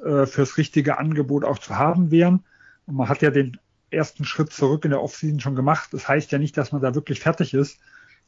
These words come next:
Also hier könnte ich mir sogar vorstellen, äh, dass man nochmal einen Schritt, also bewusst zurück macht. Ähm, New Orleans habe ich so im Mittelfeld. Beide Teams sind für mich so, ja, nicht Top acht, aber kämpfen so um die zwei anderen Play-in-Kandidaten.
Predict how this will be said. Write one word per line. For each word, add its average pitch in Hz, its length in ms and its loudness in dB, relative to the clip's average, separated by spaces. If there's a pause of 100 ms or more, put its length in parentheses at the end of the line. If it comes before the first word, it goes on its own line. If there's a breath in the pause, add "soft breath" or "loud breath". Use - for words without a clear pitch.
Also 135 180 0
hier 135 180 0
könnte 147 300 -2
ich - 120 -6
mir 143 260 4
sogar 131 300 0
vorstellen, 139 640 0 (600 soft breath)
äh, 135 240 2
dass 131 320 -6
man 131 200 -2
nochmal 151 440 2
einen 135 120 -6
Schritt, - 440 -4 (240)
also 110 140 -10
bewusst 120 640 0 (100)
zurück 180 380 -4
macht. 185 280 2 (880 loud breath)
Ähm, 147 340 2
New 151 140 0
Orleans 160 420 2
habe 156 160 0
ich - 240 -16
so 139 340 -4
im 131 400 -6
Mittelfeld. 185 640 4
Beide 131 280 2
Teams - 640 -2
sind 165 360 -6
für 151 100 0
mich 165 200 2
so, 147 260 0
ja, 147 340 0 (180)
nicht 175 380 0
Top 143 140 2
acht, - 340 0
aber 156 240 0
kämpfen 165 400 0
so 156 160 -2
um 147 120 -4
die 139 120 -2
zwei 139 260 0
anderen 139 240 -2
Play-in-Kandidaten. 156 920 2